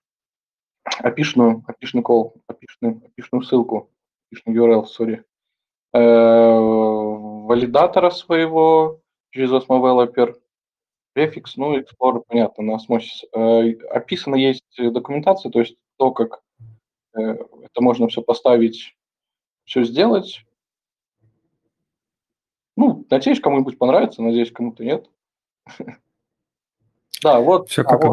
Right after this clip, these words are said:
Speaker 1: Да, Сергей, а, Валентин, вы прислали, вот, и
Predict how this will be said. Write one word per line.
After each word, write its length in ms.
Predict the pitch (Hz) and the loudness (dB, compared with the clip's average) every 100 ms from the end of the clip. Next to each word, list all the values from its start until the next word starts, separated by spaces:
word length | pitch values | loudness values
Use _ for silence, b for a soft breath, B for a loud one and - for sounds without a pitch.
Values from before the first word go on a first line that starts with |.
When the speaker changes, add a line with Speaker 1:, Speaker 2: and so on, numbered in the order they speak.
| - _ _ _ _ _ - - | -2 _ _ _ _ _ -20 -2
Speaker 1:
Да, 200 | 131 117 | 0 0
Сергей, 600 | - 127 127 147 131 120 113 - | -4 -12 -6 -4 -4 -6 -8 -6
а, 180 | 120 117 _ - | -6 -6 _ -8
Валентин, 380 | 120 120 123 | -6 -6 -8
вы 100 | 120 | -10
прислали, 880 | 120 110 - 117 113 113 113 113 113 107 | -10 -10 0 0 2 0 0 -2 -4 -6
вот, 320 | 113 113 117 | -6 -6 -2
и 280 | 117 120 | -2 0